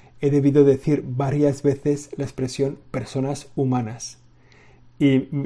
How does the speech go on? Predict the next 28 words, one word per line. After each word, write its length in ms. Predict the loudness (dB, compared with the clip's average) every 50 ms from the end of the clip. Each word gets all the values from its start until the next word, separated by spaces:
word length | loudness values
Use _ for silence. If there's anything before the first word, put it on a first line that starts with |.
| -8 -8 -4
y 180 | 0 2 4
un 420 | 4 4 4 2 0 -2 -6 -8 -12 -6
oyente 400 | -4 -2 0 0 0 0 0 0
me 140 | 0 0 0
lo 100 | -2 -2
ha 60 | -2
recriminado. 760 | -2 -2 -2 -2 0 0 0 0 -2 -4 -6 -8 -12 -14 -14 -10
Me 100 | -8 -6
ha 40 | -6
dicho, 440 | -6 -8 -8 -8 -10 -10 -10 -12 -10 -8
"No, 240 | -8 -8 -8 -10 -16 -14 -8
¿cómo 240 | -4 -4 -4 -2
puede 240 | 0 0 0 0 -2
ser, 380 | -2 -4 -4 -2 -2 -2 -6 -10 -16 -20 -20 -20 -20 -20 -20 -8
eh, 400 | -2 0 0 0 0 -2 -4 -12 -10 _
que 80 | -2
hablas 220 | 0 0 0 0 -2
de 80 | -4
personas 500 | -2 -2 -4 -4 -2 -2 -2 -2 -2 -2
humanas?". 560 | -2 -2 -2 -2 -4 -6 -8 -12 -16 -18 -20 _ _ -20 -20 -20 -20 _ _ _ _ _ -20 -20 -20 -20 -6
Yo, 200 | -6 -4 -4 -4
después 400 | -8 -10 -12 -8 -4 -4 -2 -2
de 80 | -2
pensar 380 | -2 -2 -4 -4 -2 -2 -4 -2
un 100 | -4 -4
poco, 160 | -2 0 0
dije, 200 | 0 0 0 0
"Bueno, 220 | -2 -2 -2 -4